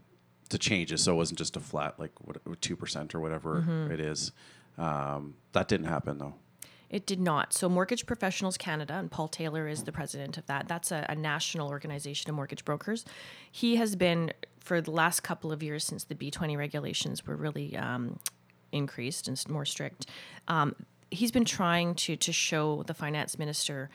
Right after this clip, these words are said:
Speaker 2: that, um, the stress test calculation isn't actually, um, working in the way that they were probably hoping that it would.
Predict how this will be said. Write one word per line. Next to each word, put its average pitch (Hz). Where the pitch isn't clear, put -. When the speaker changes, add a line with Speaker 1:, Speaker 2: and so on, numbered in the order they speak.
Speaker 2:
that, 143
um, 131
the 175
stress 170
test -
calculation 156
isn't 175
actually, 147
um, 139
working 170
in 151
the 151
way 143
that -
they 147
were 139
probably 143
hoping 180
that 196
it 202
would. 226